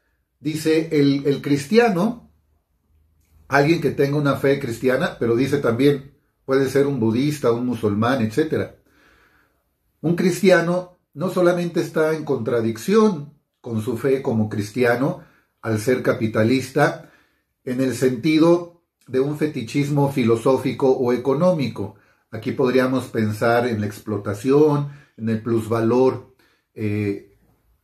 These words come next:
que se apropia el, el capitalista, del cual es despojado el trabajador, una parte de su tiempo,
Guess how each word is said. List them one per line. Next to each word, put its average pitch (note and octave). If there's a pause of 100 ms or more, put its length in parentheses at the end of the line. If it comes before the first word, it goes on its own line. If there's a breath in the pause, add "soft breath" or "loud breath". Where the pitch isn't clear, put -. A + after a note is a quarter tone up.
(100)
que A#2
se A2
apropia A#2+ (220)
el, G2+
el G#2+
capitalista, B2
del G2+
cual A2+
es G#2+
despojado G#2+ (440 loud breath)
el G#2+
trabajador, A2
una B2
parte C3+
de G#2
su G#2+
tiempo, C3+